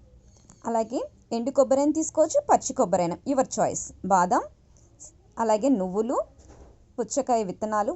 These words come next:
వాటర్ మిలన్ సీడ్స్, అలాగే సన్‌ఫ్లవర్ సీడ్స్. So చూస్తున్నారు కదా, చాలా సింపుల్, ఈజీ రెసిపీ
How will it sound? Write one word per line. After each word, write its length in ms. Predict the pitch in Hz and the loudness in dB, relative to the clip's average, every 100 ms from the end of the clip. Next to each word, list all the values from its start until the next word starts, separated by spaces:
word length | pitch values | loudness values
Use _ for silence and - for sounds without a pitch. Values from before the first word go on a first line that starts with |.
| 254 | 2
వాటర్ 260 | 240 277 | 4 4
మిలన్ 220 | 247 233 - | 0 -2 -4
సీడ్స్, 340 | 180 - - - - - - - 233 | -10 -8 -10 -10 -14 -20 -16 -4 0
అలాగే 240 | 226 494 - | 0 -2 -2
సన్‌ఫ్లవర్ 500 | 415 254 - 160 156 - | 0 0 0 -2 -4 -6
సీడ్స్. 340 | 147 - - - - - - - - - - - _ _ _ _ - | -8 -8 -14 -14 -20 -20 -20 -20 -20 -20 -20 -20 _ _ _ _ -14
So 60 | 285 277 | -10 -4
చూస్తున్నారు 420 | 311 - 320 302 277 | -4 0 0 2 0
కదా, 120 | 285 539 427 - | -2 -6 -10 -4
చాలా 180 | 277 294 | -4 -4
సింపుల్, 420 | 294 285 269 311 294 - 247 | -2 -4 -2 -4 -4 -6 -6
ఈజీ 220 | 214 277 190 | -4 -4 -4
రెసిపీ 300 | 180 - 208 | -6 -8 -6